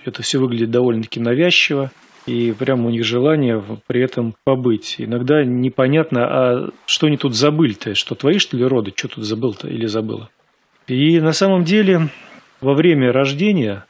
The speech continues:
по многим преданиям, именно как только ребенок вдыхает первый глоток воздуха, как только раскрываются его легкие, вот тут происходит окончательное закрепление души.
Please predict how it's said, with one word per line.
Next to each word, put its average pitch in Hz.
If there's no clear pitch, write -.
по 127
многим 131
преданиям, 143
именно 151
как 156
только 160
ребенок 135
вдыхает 120
первый 123
глоток 135
воздуха, 160
как -
только -
раскрываются 127
его 123
легкие, 156
вот 113
тут 180
происходит 151
окончательное 147
закрепление 139
души. 98